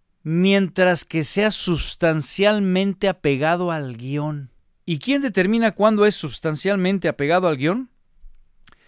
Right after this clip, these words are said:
Está muy abierto. O sea, quiere decir que ellos tienen el derecho de hacer cambios en tu performance, en tu actuación, en tu voz y demás, sin ni siquiera llamarte,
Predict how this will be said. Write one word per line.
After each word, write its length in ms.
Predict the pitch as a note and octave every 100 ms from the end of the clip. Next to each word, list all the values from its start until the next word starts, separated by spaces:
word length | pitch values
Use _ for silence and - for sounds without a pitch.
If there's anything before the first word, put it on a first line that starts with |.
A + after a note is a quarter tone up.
| _
Está 200 | - D#3+
muy 140 | G3+
abierto. 460 | D#3 C#3+ F#3+ - - _ _ _
O 20 |
sea, 140 | D#3
quiere 240 | - B3 B3
decir 420 | F3 - G#3+ G#3+
que 260 | F3 D#3+ - _ _ _
ellos 640 | F3+ F3+ G#3 - - - _
tienen 340 | G#3 A3+ A3+
el 120 | F3+
derecho 340 | D3 E3+ F3 F3
de 80 | D#3
hacer 320 | - D#3+ D3+
cambios 600 | - D3+ E3+ D#3+ E3+ -
en 180 | C#3 B2
tu 480 | - B2 B2 A#2+ A2+ _ _ _ -
performance, 640 | B2 - D#3 D#3+ F3 D#3+
en 80 | B2+
tu 100 | B2
actuación, 600 | - A2+ - C#3 D3 D#3
en 80 | B2+
tu 140 | A2+
voz 340 | A2 B2+ D3 B2+
y 60 |
demás, 400 | A2 A#2 E3+ -
sin 280 | - - E3
ni 60 | D3+
siquiera 280 | C3+ E3 F3
llamarte, 540 | D3+ D3+ C#3+ G#2 F2